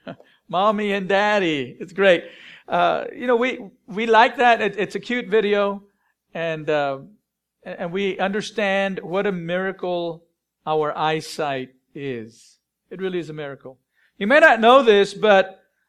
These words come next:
our retinas conduct close to ten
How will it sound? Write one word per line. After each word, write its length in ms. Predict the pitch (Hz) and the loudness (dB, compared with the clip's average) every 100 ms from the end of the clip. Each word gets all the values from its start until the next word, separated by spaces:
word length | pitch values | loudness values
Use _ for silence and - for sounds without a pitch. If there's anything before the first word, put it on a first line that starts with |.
| _ _ _ _ _ _ | _ _ _ _ _ _
our 320 | 196 302 302 | 6 8 6
retinas 920 | 226 233 226 208 190 196 170 - - _ _ _ - | 6 4 4 2 2 2 -4 -12 -16 _ _ _ -2
conduct 500 | 196 175 220 226 - | -2 6 6 6 2
close 400 | 220 233 254 247 | 6 8 8 2
to 140 | 208 185 | -6 -8
ten 640 | - 214 240 269 208 - | -6 0 0 0 -6 -12